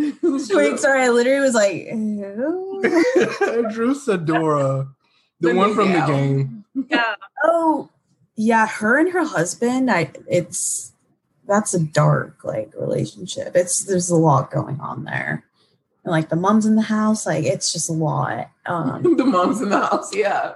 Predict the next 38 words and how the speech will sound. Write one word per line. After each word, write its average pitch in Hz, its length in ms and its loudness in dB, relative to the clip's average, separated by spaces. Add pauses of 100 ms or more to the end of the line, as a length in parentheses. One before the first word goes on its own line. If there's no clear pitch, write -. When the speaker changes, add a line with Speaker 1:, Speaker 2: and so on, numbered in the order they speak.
Speaker 3:
Would 175 840 0
Speaker 1:
<laughs> - 0 -
Like, 208 200 4
it's - 160 -6
too 370 180 2
much. 233 680 -2 (280)
Speaker 3:
would 339 120 4 (320)
you 202 200 0
have 196 240 2
a 180 80 0
problem 143 480 2
with 135 220 0
your 143 120 4
significant 135 720 -2
other 135 500 2
being 131 420 2
missing, 135 480 0
like, 131 340 -4 (580)
going 143 240 2
missing 139 280 2
for 156 140 -2
three 170 200 2
days? 175 540 -2 (420)
Speaker 2:
Yeah, 247 480 2
in 220 120 4
a 214 60 2
quarantine, 302 800 2
like, 254 200 2
we're - 280 2
in 220 60 4
a 262 140 4
Speaker 3:
<laughs> - 80 -12
Speaker 2:
pandemic. 214 420 -4
Where 185 220 2
did 233 140 0
he 208 120 -6
go? 196 680 -2
Like, - 300 0